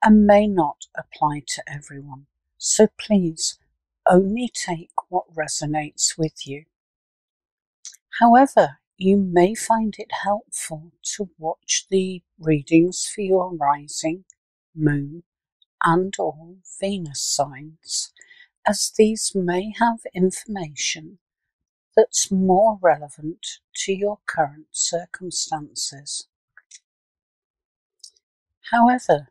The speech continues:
just before I start, I would like to share that Psychic Truth hosts a number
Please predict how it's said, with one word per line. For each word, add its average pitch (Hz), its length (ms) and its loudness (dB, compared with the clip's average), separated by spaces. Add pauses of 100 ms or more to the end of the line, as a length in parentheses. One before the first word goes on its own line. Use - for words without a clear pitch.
(240)
just - 340 2
before 220 380 0
I 196 120 -10
start, - 760 -6 (460)
I 220 60 2
would 240 220 4
like 220 260 0
to - 160 -8
share 165 560 -2
that - 140 -18
Psychic - 640 0 (100)
Truth 165 500 -8 (200)
hosts - 800 -2
a 175 80 0
number 165 640 -2